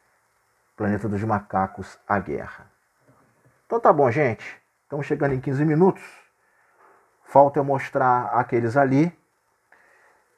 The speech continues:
Vou acabar aqui por enquanto e já volto mostrando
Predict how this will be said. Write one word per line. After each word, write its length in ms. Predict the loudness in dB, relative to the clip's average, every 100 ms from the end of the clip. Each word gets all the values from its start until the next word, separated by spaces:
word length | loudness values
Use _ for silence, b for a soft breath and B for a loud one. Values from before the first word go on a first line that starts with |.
| _ _ _ _ _ _ _ 2
Vou 140 | 4
acabar 340 | 4 4 4 4
aqui 220 | 0 -8
por 180 | -6 -6
enquanto 560 | 0 0 0 -2 -10 -12 _ _ -8
e 120 | 0
já 180 | 2 2
volto 400 | 4 4 2 -4
mostrando 760 | -4 -4 -4 -4 -2 -4